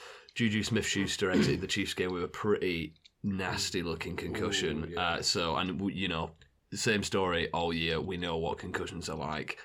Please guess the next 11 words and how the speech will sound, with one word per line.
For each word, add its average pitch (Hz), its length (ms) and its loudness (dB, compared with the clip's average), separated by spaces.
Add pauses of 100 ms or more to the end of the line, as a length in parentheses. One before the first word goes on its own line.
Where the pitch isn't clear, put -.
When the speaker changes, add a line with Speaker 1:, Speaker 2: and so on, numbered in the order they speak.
(160)
Speaker 1:
this 95 200 0
year, 82 200 0
so - 220 0
expect - 600 -2
him 82 240 -4 (160)
to - 100 -2
miss 82 180 -2
some 80 180 -4
time. 85 340 -4 (1000)
Khalil 120 300 6
Herbert, 117 540 4